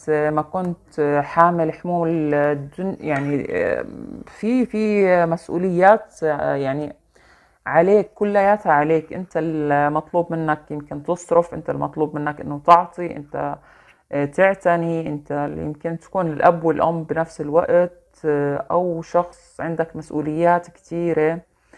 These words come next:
آه، او انك، آه، شاعر بانه في حمول كتير فوق، آه، ظهرك ما عم تقدر تخلص،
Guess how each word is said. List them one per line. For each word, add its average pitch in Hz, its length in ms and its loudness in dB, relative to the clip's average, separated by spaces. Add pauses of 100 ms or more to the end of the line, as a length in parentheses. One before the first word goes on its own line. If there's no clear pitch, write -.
(500)
آه، 143 920 0
او 196 200 0
انك، 180 380 0 (140)
آه، 160 260 4
شاعر 175 520 2
بانه 165 640 -4
في 180 260 -10
حمول 175 380 -2
كتير 175 480 -4
فوق، 160 460 4 (120)
آه، 151 440 2
ظهرك 175 600 -4
ما 180 100 0
عم 165 140 -2
تقدر 160 340 2
تخلص، - 600 2